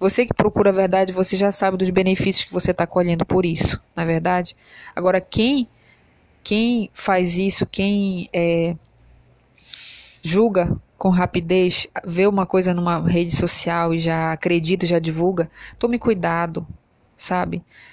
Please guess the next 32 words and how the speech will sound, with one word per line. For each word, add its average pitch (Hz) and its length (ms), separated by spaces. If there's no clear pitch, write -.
Procure 233 560
encarar 202 320
as 196 100
coisas 196 260
de 180 80
forma 190 280
diferente, 175 560
tenha 196 160
uma 196 120
visão 185 240
diferente 180 520
agora 170 200
das 165 220
coisas, 170 460
com - 80
o 165 40
que 175 120
você 170 260
ouviu 165 300
aqui, 165 340
que 165 100
Deus 170 360
tá 185 120
te - 140
orientando. 165 560
Tudo - 160
que - 80
eu 254 40
tô 233 120
falando 190 380
aqui, 196 260
gente, 180 360